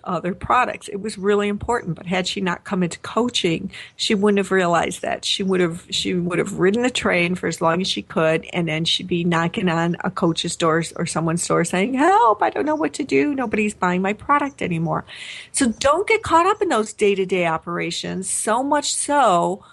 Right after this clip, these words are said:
that you neglect the next great idea. And when you have a win, you know, I have so many clients who have landed contracts with Walmart or Whole Foods or really large retailers to get their products in there,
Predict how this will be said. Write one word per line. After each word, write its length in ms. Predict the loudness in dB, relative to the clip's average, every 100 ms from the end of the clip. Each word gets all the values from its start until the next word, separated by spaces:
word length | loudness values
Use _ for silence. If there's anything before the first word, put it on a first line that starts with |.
| -20 _ -2
that 240 | -2 0
you 160 | -4 -4
neglect 480 | -4 0 -2 -2
the 80 | -4
next 320 | -2 -2 -4
great 200 | -4 -2
idea. 460 | 0 -2 0 0 0 -4
And 100 | -4
when 160 | -4
you 100 | -2
have 260 | 0 0 0
a 40 |
win, 460 | -6 -6 -4 -4 -6 -12 -20 _
you 80 | -4
know, 140 | 0
I 40 | 0
have 120 | -2
so 560 | -6 -2 2 4 4 2
many 200 | -2 -4
clients 520 | -4 -4 -2 -6 -6
who 140 | -2
have 180 | -2 0
landed 360 | 0 0 -2 -4
contracts 680 | -4 -4 0 0 0 -4 -12 -10 0
with 180 | 2 4
Walmart 840 | 4 6 6 6 4 4 2 0
or 160 | -2 2
Whole 220 | 2 2
Foods 840 | -2 -2 2 4 4 4 0 0
or 180 | 0 0 -4 -20 _
really 260 | 2 4 6
large 320 | 4 2 -2
retailers 640 | -4 -4 0 2 2 -2
to 60 | -2
get 160 | 0
their 100 | 0
products 540 | 0 0 2 2 0 0
in 160 | 0
there, 320 | 0 -2 -2